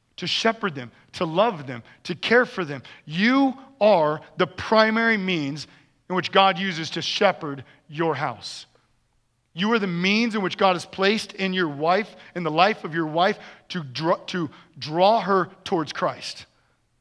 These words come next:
You are the very means in which God is using to draw your children to know who Christ is.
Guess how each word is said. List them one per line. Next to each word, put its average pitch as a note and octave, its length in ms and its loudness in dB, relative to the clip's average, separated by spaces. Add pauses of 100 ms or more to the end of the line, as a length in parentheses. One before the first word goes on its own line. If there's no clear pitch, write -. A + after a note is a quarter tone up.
(400)
You A3 380 0 (120)
are E3+ 80 -4
the F3+ 60 -2
very F#3 160 6
means G3+ 560 -2 (140)
in F3 40 -4
which F3+ 140 -2
God F#3 220 4
is D3 160 -6
using G3 340 -2 (160)
to - 80 -10
draw F3+ 220 4
your F#3 160 0
children G#3 520 2 (200)
to F#3 100 0
know F#3+ 480 2 (160)
who G3+ 160 -2
Christ E3+ 500 -2
is. D3 400 -6